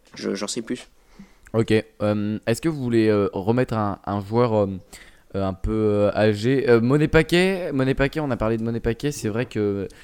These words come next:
Speaker 2: il,
Speaker 1: Ouais, mais
Speaker 2: il a
Speaker 1: Monet Paquet,
Speaker 2: vraiment
Speaker 1: il a été trop
Speaker 2: pas eu de
Speaker 1: blessé,
Speaker 2: chance
Speaker 1: enfin,
Speaker 2: cette saison avec,
Speaker 1: ouais.
Speaker 2: euh, deux, deux ligaments cro-, deux ruptures des ligaments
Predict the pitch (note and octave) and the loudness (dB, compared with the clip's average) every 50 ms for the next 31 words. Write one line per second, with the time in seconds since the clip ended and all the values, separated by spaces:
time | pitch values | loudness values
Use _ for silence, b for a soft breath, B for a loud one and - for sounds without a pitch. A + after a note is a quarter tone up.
0 | b b b G2 F#2+ F#2+ G2+ G#2 G#2 G#2 G#2+ G#2 G2+ F#2+ G#2 A2+ B2 B2+ B2+ A#2+ | b b b -12 -8 -4 -2 0 2 2 2 2 2 2 2 2 4 4 4 4
1 | G#2+ G#2 G#2 G#2+ - - A2+ D3 C#3+ D3 C3+ - B2+ B2+ C#3+ G#2 G2+ A2+ B2+ G2+ | 2 0 -2 -4 -2 4 6 8 8 8 6 2 2 2 2 0 0 0 -2 -2
2 | G2 G#2 A#2+ A#2 A2 A#2+ B2+ C3 - - b b b b b b G#2 G#2 G#2 G#2+ | -2 -4 -4 -2 -2 -4 -6 -8 -10 -16 b b b b b b 0 0 2 2
3 | G#2 G#2+ A2 A2 G#2+ G2 F#2 A2+ B2+ C3+ C3+ B2+ G2 F#2 G#2+ B2 A#2+ A#2+ A#2 A#2+ | 2 4 4 4 4 2 2 2 4 4 4 2 2 0 0 0 0 0 2 2
4 | B2+ A#2 A#2 A#2 A#2 - G#2+ G2+ G2 G2+ F2+ A#2 B2 B2 A#2+ A2+ A#2+ - - - | 2 2 2 -2 -4 -4 -6 -6 -6 -4 -2 0 2 2 2 2 0 -2 -2 -2
5 | B2 A#2 A2+ A2 A2 G2 G#2 G#2+ G#2+ G#2+ G#2+ - | 0 0 0 0 0 0 -2 -2 0 -2 -4 -6